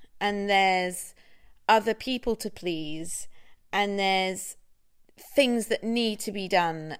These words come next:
and it, th-, it's a, it's a big, it's a concoction of things, even though there are creative elements to it, and I'm still making and producing and, like,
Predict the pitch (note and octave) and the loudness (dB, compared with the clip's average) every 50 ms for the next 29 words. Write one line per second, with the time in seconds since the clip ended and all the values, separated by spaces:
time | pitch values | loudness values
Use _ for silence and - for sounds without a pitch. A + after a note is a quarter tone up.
0 | - - F3+ F#3 F#3 F#3 F#3 F3+ - - - - _ _ _ _ _ _ _ _ | -4 -2 -2 -2 -2 -4 -6 -8 -10 -14 -18 -20 _ _ _ _ _ _ _ _
1 | - - - - - - - - - C#4 C4 - A3 C#4 G#3+ A#3 C4 C#4 B3 A3+ | -20 -18 -16 -18 -18 -18 -16 -2 2 2 2 2 2 -2 -4 -4 -4 -4 -2 -2
2 | C#4 C4 - C#4 A#3+ D4 C#4+ - A#3+ - - B3+ A3+ - A#3+ A#3+ - B3 - - | -2 -2 -2 -2 2 2 2 2 0 -2 -4 -4 -2 -2 -4 -4 -4 -6 -6 -4
3 | B3 A#3 A3+ - - C4 - - - - A3 G#3+ G3+ G3+ G3 G3 - - - - | -6 -6 -4 -4 -4 -4 -4 -4 -4 -4 -4 -2 -4 -4 -6 -8 -12 -18 -20 -20
4 | - - - - - C4 A#3 G#3 F#3+ A3+ A3 G#3 A#3 A3+ A#3 A#3+ A#3+ A#3+ A3+ A3 | -18 -18 -4 2 4 6 6 4 4 0 0 0 0 2 2 2 2 2 2 2
5 | A3+ A3+ - - B3 A#3 A3+ A#3 C4 B3+ - - A3+ A3 G#3+ G#3+ A3+ G#3+ G3 F3 | 0 0 -2 -4 -2 0 2 2 2 0 -2 -4 -2 0 0 2 2 0 -2 -2
6 | E3+ - - - - - F3+ E3+ D#3+ D3 G3 G3+ - - - - - - - G3 | -6 -8 -10 -10 -8 -6 -4 -2 -2 -2 -2 -4 -6 -14 -20 -16 -8 -2 0 0
7 | F#3+ F#3+ G3 - A3 G#3 G#3 G3+ G3+ G#3 G#3 G#3 G3+ - G3+ F#3 F#3 F#3 F#3 - | 0 0 -2 -2 -2 0 0 0 2 2 0 0 -2 -6 -8 -6 -6 -6 -6 -8
8 | G3+ F#3 - G#3 G#3 G3+ G3+ - D#3+ E3 D#3+ D#3+ E3 E3 E3+ - - - - - | -8 -6 -6 -6 -6 -6 -8 -8 -8 -8 -6 -6 -8 -8 -10 -12 -16 -20 -12 -6
9 | - F3+ F3 E3+ - - - - | -4 -2 -2 -2 -4 -10 -14 -20